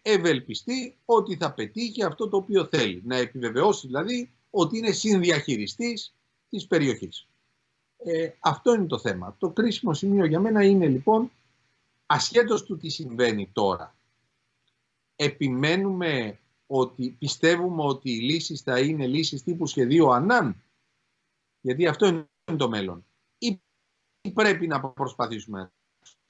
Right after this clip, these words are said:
εάν συμφωνούμε στο δεύτερο, που είναι η δική μου θέση, πρέπει να δούμε εναλλακτικές προτάσεις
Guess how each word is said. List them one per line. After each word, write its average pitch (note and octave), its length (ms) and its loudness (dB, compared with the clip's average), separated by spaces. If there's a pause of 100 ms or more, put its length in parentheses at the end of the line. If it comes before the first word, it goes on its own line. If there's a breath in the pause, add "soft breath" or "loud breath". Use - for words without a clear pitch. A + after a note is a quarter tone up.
(500)
εάν D#3 260 0
συμφωνούμε D#3+ 480 -6
στο B2+ 180 -8
δεύτερο, C3+ 340 -2
που B2+ 120 -8
είναι C3+ 100 -2
η B2+ 40 0
δική B2 220 -2
μου A2+ 140 -2
θέση, G#3 500 -6 (580)
πρέπει A3 460 2
να D3+ 260 0
δούμε G3+ 220 0
εναλλακτικές D3+ 580 0
προτάσεις G#3+ 640 -4